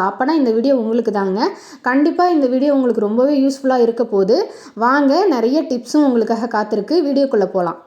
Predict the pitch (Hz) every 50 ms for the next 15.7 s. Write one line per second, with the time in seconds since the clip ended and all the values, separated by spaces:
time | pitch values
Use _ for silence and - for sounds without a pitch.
0 | _ _ _ _ _ _ _ _ _ _ _ - 254 277 311 330 381 339 302 262
1 | 233 240 294 330 269 254 285 294 277 269 - - 359 339 277 247 240 240 262 269
2 | 285 277 - - 240 208 214 226 247 247 226 208 196 214 233 226 208 208 190 196
3 | 254 330 339 302 277 254 233 226 233 220 214 208 226 233 233 233 233 311 311 -
4 | 233 226 226 226 214 208 208 233 254 233 226 220 208 185 185 202 202 196 202 247
5 | 359 - - - - - _ _ _ _ _ _ _ - - 240 277 370 370 370
6 | 339 311 269 240 214 208 254 330 381 339 269 262 285 320 339 370 - - 285 247
7 | 254 269 277 277 269 262 247 254 285 349 330 - - 233 220 - - - 330 330
8 | 330 285 254 240 254 262 240 214 226 233 285 339 330 254 220 220 233 262 - 285
9 | 302 294 240 240 - - 269 269 262 262 240 226 226 208 196 202 - 196 196 190
10 | 185 185 214 294 - - - - - - _ - 254 277 294 330 311 330 302 381
11 | 381 349 311 285 269 214 285 277 277 - 311 285 277 262 262 247 233 240 262 277
12 | 269 233 220 226 233 233 277 277 294 349 339 294 285 247 220 208 208 214 214 -
13 | 240 220 208 196 190 190 196 226 311 453 - - - _ _ _ _ _ _ _
14 | _ _ _ _ _ _ - 285 277 359 339 302 262 233 269 349 359 330 302 330
15 | 285 294 302 294 - 269 269 277 262 269 262 262 269 269